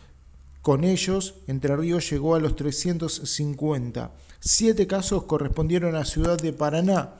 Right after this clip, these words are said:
Otros cinco de ellos tienen contacto estrecho, mientras que dos se investigan cómo se contagiaron. Otro paciente corresponde a Santa Ana, departamento Federación, que se encuentra internado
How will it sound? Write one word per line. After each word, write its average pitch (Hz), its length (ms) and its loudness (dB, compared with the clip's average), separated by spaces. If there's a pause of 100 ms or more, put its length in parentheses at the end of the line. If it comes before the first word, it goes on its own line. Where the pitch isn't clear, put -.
(300)
Otros 165 440 -2
cinco 165 1000 0
de 151 680 -2
ellos 175 480 -2
tienen 180 280 2
contacto 156 640 -4
estrecho, 160 760 0 (180)
mientras 151 420 -4
que 160 160 -4
dos 175 320 -4
se 156 200 -6
investigan 160 560 -4
cómo 175 280 -2
se 160 180 -4
contagiaron. 139 880 -4 (600)
Otro 214 240 2
paciente 185 520 -2
corresponde 175 760 -2
a 151 80 0
Santa 156 540 -4
Ana, 147 180 -4
departamento 147 720 -4
Federación, 160 880 -2
que 151 100 -6
se 151 140 -4
encuentra 165 340 -4
internado 160 560 -4